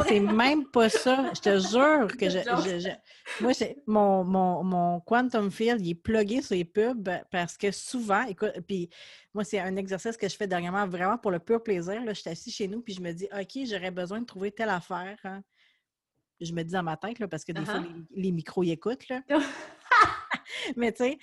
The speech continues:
Speaker 1: j'aimerais ça avoir de l'info sur là-dessus. Puis si c'est aligné, peux-tu me le montrer ? Puis quand c'est aligné, j'ai sûr que le lendemain, je vois des choses, euh, par rapport à ça dans mes réseaux sociaux.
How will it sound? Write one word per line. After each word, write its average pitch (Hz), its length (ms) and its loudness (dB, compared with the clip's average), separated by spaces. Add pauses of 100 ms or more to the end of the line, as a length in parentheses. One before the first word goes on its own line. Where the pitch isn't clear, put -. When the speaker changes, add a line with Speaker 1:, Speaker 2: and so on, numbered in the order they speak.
(200)
Speaker 1:
j'aimerais 202 360 2
ça 233 380 4
avoir 202 420 2
de 180 80 -4
l'info 196 280 0
sur 214 180 -8
là-dessus. 220 500 -2
Puis 196 160 -10
si 233 160 -8
c'est - 140 -6
aligné, 190 440 -2
peux-tu 190 320 -10
me 180 120 -2
le 180 60 -4
montrer ? 170 440 -6 (140)
Puis 170 120 -16
quand 196 180 -2
c'est 196 140 -6
aligné, 180 400 -4
j'ai 165 200 -6
sûr 196 220 -8
que 190 100 -6
le 170 140 0
lendemain, 170 320 -2
je 170 80 -8
vois 165 100 -4
des 156 120 -6
choses, 165 400 -8
euh, 143 360 -8 (460)
par 175 120 -6
rapport 170 260 -4
à 165 80 -8
ça 185 120 -8
dans 175 120 -4
mes 165 100 -6
réseaux 156 240 -6
sociaux. 139 300 -14